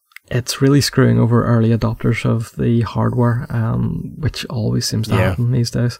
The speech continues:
Speaker 1: Yeah, do you want to be in on day one, or do you just want to wait and see and hopefully get a revised version of the hardware?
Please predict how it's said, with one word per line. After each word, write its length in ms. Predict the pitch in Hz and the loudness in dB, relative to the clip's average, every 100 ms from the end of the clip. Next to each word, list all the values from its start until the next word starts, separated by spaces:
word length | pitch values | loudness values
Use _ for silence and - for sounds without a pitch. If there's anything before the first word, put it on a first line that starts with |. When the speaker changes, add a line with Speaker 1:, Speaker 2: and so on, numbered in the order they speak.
| _ | _
Speaker 1:
Yeah, 200 | 123 117 | -4 -2
do 140 | 113 147 | 2 4
you 160 | 156 | 6
want 140 | 135 123 | 6 6
to 40 | |
be 140 | 123 | 6
in 260 | 123 123 117 | 6 6 4
on 260 | 113 117 113 | 4 2 0
day 220 | 113 113 | 0 0
one, 500 | 113 110 113 117 117 | 0 0 0 -2 -4
or 420 | 127 120 123 120 117 - | -6 -4 0 2 0 -2
do 80 | 139 | 0
you 220 | 156 131 | 0 0
just 240 | 131 - | -2 0
want 140 | 120 117 | 0 0
to 60 | |
wait 200 | 117 110 | 2 0
and 100 | 120 | -2
see 340 | - 117 110 110 | -4 -2 0 0
and 160 | 113 | -2
hopefully 300 | 117 - 123 | -4 -4 -6
get 100 | 120 | -6
a 60 | 123 | -4
revised 560 | 117 117 110 107 117 | -2 -2 0 0 -2
version 400 | 120 110 117 120 | -4 -4 -4 -2
of 160 | 117 113 | -2 -2
the 120 | 117 | -2
hardware? 440 | 113 113 120 117 | 0 0 0 -4